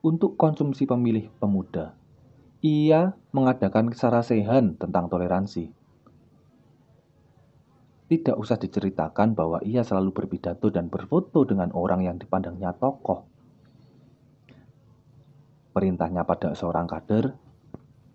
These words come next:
"Eh, cetak banyak-banyak yang empat puluh lima menit jadi.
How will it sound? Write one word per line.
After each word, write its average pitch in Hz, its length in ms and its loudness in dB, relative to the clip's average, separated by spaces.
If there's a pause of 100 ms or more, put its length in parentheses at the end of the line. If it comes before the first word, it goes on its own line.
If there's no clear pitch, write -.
(340)
"Eh, 98 200 -6 (1400)
cetak 143 320 2
banyak-banyak 110 800 0
yang 113 400 0
empat 117 320 -2
puluh 117 160 0
lima 110 160 2
menit 113 320 0
jadi. 135 320 0